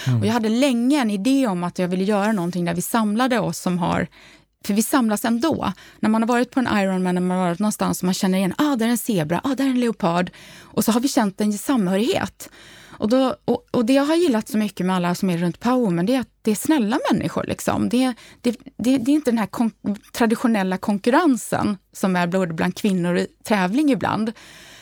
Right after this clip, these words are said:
Speaker 2: Ehm, och, och då startade jag en idrott, ideell idrottsförening. Det tog ganska lång tid att, att, att, eh, komma igenom all formalia kring det. Och det tog ett tag innan jag mäktade med att lägga det på mig.
Speaker 1: Mm.
Speaker 2: Men sen så,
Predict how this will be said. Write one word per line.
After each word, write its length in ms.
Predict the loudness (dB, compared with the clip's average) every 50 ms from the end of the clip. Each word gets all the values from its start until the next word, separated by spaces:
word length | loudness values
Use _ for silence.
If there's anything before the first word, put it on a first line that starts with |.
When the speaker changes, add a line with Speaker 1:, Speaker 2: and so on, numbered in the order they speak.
| -20 -6 -2
Speaker 2:
Ehm, 760 | 0 2 2 2 2 2 0 0 -2 -2 -2 -2 -2 -4 -4 -8 _ _
och, 340 | 0 2 2 2 0 0 0
och 140 | -2 0 0
då 340 | 0 2 2 2 2 0 -2
startade 460 | -2 -2 -2 -2 0 -2 -2 -2 0
jag 200 | 0 2 2 0
en 120 | 0 -2
idrott, 380 | -2 -2 -2 -2 -2 -2 -2 0
ideell 420 | 0 0 2 4 4 4 4 2 0 0
idrottsförening. 1080 | -2 -2 0 -2 -2 -4 -4 -8 -8 -6 -2 0 2 2 2 2 0 0 -2 -2 -4
Det 100 | -4 -6
tog 180 | -4 -2 -2 0
ganska 260 | 0 -2 -2 -2 0
lång 200 | 0 0 0 0
tid 320 | -2 -2 -2 -2 -2 -4 -6 -12 -20 -20 -20 -20 -20 -20 -20 _
att, 280 | -6 -6 -6 -6 -8 -8 -4
att, 320 | -2 -2 -2 -2 _ -8 -4
att, 320 | -2 -2 -2 -4 _ -4 -2
eh, 120 | 0 0
komma 260 | 0 0 0 2 2 2
igenom 480 | 2 2 2 2 2 0 0 0 0
all 160 | -2 -2 -4 -4
formalia 880 | -8 -12 -20 -20 -20 -20 -4 -2 0 2 2 2 2 2 2 0 -2
kring 260 | -2 -2 -2 -2 0
det. 140 | 0 0 0
Och 120 | 0 -2 -2 -2 -4
det 100 | -6 -4
tog 220 | -2 -2 0 0
ett 80 | 0 -2
tag 160 | -2 -2 -2
innan 220 | 0 0 0 0 0
jag 220 | 0 0 0 -2 -4 -10 -18 -20 -20 -6 _
mäktade 520 | 0 0 0 -2 -4 -2 0 0 2 2
med 260 | 2 2 2 2 0
att 60 | 0 0
lägga 280 | -2 -2 -2 -2 -2
det 100 | -2 -4
på 220 | -4 -2 -2 0 0
mig. 140 | 0 0
Speaker 1:
Mm. 100 | 0 0
Speaker 2:
Men 100 | 0 -2
sen 160 | -2 -4 -4 -2
så, 220 | 0 0 0 -2